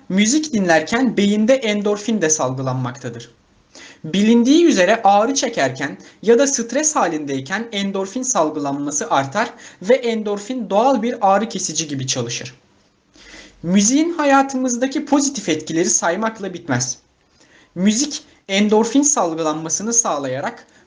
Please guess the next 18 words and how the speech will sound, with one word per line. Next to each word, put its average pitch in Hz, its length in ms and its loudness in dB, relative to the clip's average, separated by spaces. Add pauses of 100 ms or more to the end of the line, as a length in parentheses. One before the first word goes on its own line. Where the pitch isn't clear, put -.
(100)
olumlu 233 460 4
duygusal 208 480 2
tepkilerin 175 600 -2
tetiklenmesini 160 840 -2
sağlar. 117 460 -6 (920)
Müziğin 220 640 2
beyin 269 240 4
işlevlerini 180 720 0
geliştirdiği 175 720 -2
birçok 240 440 0
araştırma 208 560 0
ile 180 180 0
ortaya 190 380 0
koyulmuştur. 127 560 -6 (920)
Yapılan 247 400 2
araştırmalar 220 720 0
sonucu 196 460 -4
müziğin 170 500 -8